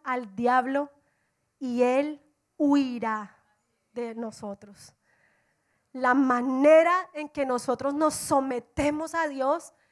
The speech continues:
es por medio de su palabra, abrazando su palabra, creyendo su palabra,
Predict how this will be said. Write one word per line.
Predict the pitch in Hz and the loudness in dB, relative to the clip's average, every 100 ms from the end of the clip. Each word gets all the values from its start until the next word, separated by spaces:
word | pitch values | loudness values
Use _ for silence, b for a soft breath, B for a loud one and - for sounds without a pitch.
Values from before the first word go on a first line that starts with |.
| _ - | _ -12
es | 269 262 | -8 -8
por | - 269 277 | 0 0 0
medio | 277 277 269 | -4 -2 -2
de | 277 269 | -2 -4
su | - - 320 285 | -10 -8 -8 -6
palabra, | - 247 233 233 240 233 226 - | -8 -8 -4 -4 -4 -6 -16 -2
abrazando | 294 285 269 - - 330 349 359 | -2 0 -4 -6 2 2 2 -4
su | 359 381 | -6 -2
palabra, | 302 277 254 247 247 - | 0 2 2 2 0 0
creyendo | 330 311 226 220 311 330 349 | 6 6 6 6 6 6 2
su | - 370 | -2 -2
palabra, | 320 285 247 240 233 | 0 0 0 -2 -4